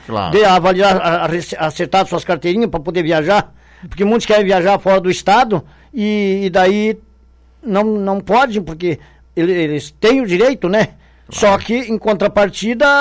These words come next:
Speaker 2: eles pagam, se não tiver o desconto, eles pagam toda a passagem inteira, né?
Speaker 1: É, mas agora não é a hora de viajar.
Speaker 2: Mas muitos viajam, Demar, muitos viajam.
Speaker 1: É, mas tem que segurar a
Speaker 2: É.
Speaker 1: coisa aí.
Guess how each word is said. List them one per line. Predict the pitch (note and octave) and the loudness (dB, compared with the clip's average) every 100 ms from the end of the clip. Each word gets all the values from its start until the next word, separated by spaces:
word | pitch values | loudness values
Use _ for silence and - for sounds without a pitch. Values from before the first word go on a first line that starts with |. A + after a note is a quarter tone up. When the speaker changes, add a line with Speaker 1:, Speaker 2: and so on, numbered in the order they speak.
| C#4+ C#4 C4+ A3+ F3+ C#3 - _ _ - | 2 2 2 2 0 -4 -16 _ _ 0
Speaker 2:
eles | G#3+ G3+ F#3+ | 2 2 0
pagam, | - G3 G3 G#3 A3 | 0 -2 0 -4 -6
se | - F3+ | -8 -6
não | F3+ | -6
tiver | - E3+ F#3+ | -6 -2 0
o | |
desconto, | F#3 D3+ B3+ D4+ | -2 -6 -8 -6
eles | C#4 | -8
pagam | - - G#3+ F3 | -8 -6 -6 -4
toda | G#3+ G3 | -4 -4
a | |
passagem | E3 D#3 E3+ C#3+ | -4 -4 -4 -4
inteira, | C#3 F#3+ G#3 | -2 -2 -2
né? | D#3 F#3 | -4 -8
Speaker 1:
É, | G#2 G#2+ | -10 -8
mas | B2+ | -8
agora | A#2+ F#2+ A2+ B2 | -8 -8 -8 -8
não | D3 G#3 | -8 -6
é | C4 C#4+ | -4 -4
a | |
hora | C4+ G3+ A3+ | -4 -4 -2
de | A3+ | -4
viajar. | D#3+ D#3 G#2 A2+ - | -4 -4 -4 -4 0
Speaker 2:
Mas | G#3 G#3 | 2 2
muitos | F3+ G3+ G3+ | 2 0 0
viajam, | A3 B3 C4+ A3 | 2 4 4 2
Demar, | F3+ E3 E3 | 0 2 2
muitos | D#3 D3 F#3+ | 2 -2 -2
viajam. | A#3+ F#3 D#3+ - | 0 0 -2 -10
Speaker 1:
É, | E2 D#2+ F2+ A#2+ | -14 -12 -12 -12
mas | G3 D3+ | -14 -14
tem | G#2+ G2+ | -14 -14
que | |
segurar | - C#3 G3 B3 C#4+ | -14 -12 -6 -6 -6
a | B3+ E3+ | -8 -4
Speaker 2:
É. | D3+ | -4
Speaker 1:
coisa | A2+ | -6
aí. | G2 | -12